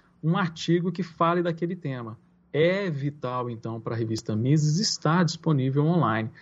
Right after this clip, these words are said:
Assim como é uma tradição do Instituto Mises colocar uma série de artigos, né? Ela tem uma série de artigos já em P-, de livros em P D F disponível para as pessoas acessarem. A pessoa que, que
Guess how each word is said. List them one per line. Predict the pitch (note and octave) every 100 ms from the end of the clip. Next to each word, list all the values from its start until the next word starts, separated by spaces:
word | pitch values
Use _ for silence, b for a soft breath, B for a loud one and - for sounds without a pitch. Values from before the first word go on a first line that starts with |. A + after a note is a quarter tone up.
| B B
Assim | C4 - E4+
como | C4+ C4+ A#3 F3 -
é | E3+
uma | F#3+ F3+
tradição | E3+ F3 E3 - E3+
do | G#3
Instituto | E3 - C#3+ C#3 C3+
Mises | B2 D3 A#3 D#3 B2
colocar | - - G3
uma | A#3+
série | C4+ - E3+ A#3 A3
de | E3+
artigos, | D3 - G#3
né? | E3+
Ela | E3+
tem | G3
uma | G#3+
série | E3 G3 B3
de | G#3+
artigos | D#3+ D#3 F#3 D#3
já | C#3+
em | E3
P-, | E3 - B2 - A#2
de | A#2 B2
livros | A2+ E3 A3 D3+ A#2+ - B B B
em | C#3+ E3
P | D#3+
D | C3+ A2+
F | A#2 E3 F3 E3
disponível | C#3 - B2+ A#2 C#3+ C3
para | -
as | B2+
pessoas | A#2+ A2 B2 A#2+
acessarem. | A2+ G2+ - A#2 C3 E3 E3+ C3+ B2+ B B B -
A |
pessoa | A#2 B2 C#3+
que, | C#3 B2 - -
que | -